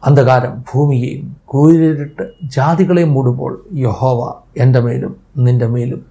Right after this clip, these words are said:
ഉദിക്കും. ആ ഒരു പ്രതീക്ഷ, ആ ഒരു പ്രത്യാശ, സകല ജാതിയും ഇളകിമറിഞ്ഞ് ഇരിക്കുന്ന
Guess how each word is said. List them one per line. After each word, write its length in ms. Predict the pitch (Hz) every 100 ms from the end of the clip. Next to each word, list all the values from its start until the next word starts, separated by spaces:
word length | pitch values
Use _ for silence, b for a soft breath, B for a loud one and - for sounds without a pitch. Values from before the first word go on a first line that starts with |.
| _ _ _ _ _ -
ഉദിക്കും. 460 | 123 117 120 135 127 - _ b b -
ആ 120 | 139 160 185
ഒരു 160 | 170
പ്രതീക്ഷ, 420 | 151 147 147 127 - 139 - -
ആ 40 | 131
ഒരു 160 | 135 123
പ്രത്യാശ, 520 | 131 127 135 131 - - - b b _ _ -
സകല 300 | - 131 151
ജാതിയും 500 | 131 139 143 143 135 139 156
ഇളകിമറിഞ്ഞ് 800 | 127 165 165 160 143 139 131 127 - -
ഇരിക്കുന്ന 500 | 120 127 135 120